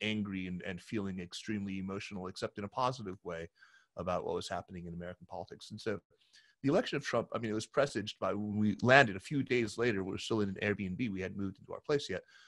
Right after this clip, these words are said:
Um, the Brexit vote had happened, and it, it really sort of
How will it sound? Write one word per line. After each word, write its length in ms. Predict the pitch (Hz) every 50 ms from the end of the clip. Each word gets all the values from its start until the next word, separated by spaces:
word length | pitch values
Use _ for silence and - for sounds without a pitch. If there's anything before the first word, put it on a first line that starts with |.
| - _ -
Um, 260 | 90 87 80 - 95 - -
the 80 | 101
Brexit 420 | 92 98 104 101 - - 95 - -
vote 160 | 98 95 -
had 140 | - - 90
happened, 480 | 98 95 90 87 - - 87 85 85 - _ _ _ _ - - _ _ _ _
and 460 | 101 101 95 92 92 92 90 90 - - _ _ _
it, 200 | - 127 123 120 - _
it 180 | 123 120 117 123
really 340 | 127 135 135 113 98 98 110
sort 200 | - - 113 92
of 80 | 90